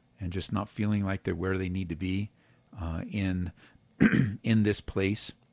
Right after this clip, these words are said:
You know, they're just not where they think, where, where he thinks he needs to be, that you would give him a contentment as he would grow in your grace and knowledge.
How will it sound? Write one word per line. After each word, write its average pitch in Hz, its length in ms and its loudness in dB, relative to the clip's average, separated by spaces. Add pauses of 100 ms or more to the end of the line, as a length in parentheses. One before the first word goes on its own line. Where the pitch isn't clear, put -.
(1160)
You 98 100 -4
know, 90 120 -2
they're 87 140 -2
just 82 220 -6
not 90 200 -4
where 95 120 -4
they 90 120 -4
think, 92 220 -4 (400)
where, 92 260 0
where 98 220 -2
he 95 80 2
thinks 98 260 -4
he 95 80 -2
needs 92 220 -2
to 104 100 -4
be, 90 220 -2
that 87 160 -4
you 92 140 -2
would 87 140 -4
give 87 160 -4
him 85 100 -4
a 80 60 -6
contentment - 720 -8 (400)
as 82 80 -6
he 90 80 -4
would 85 180 -6
grow 82 340 -4
in 82 80 -4
your 82 140 -4
grace 80 400 -6
and 80 100 -8
knowledge. 80 500 -10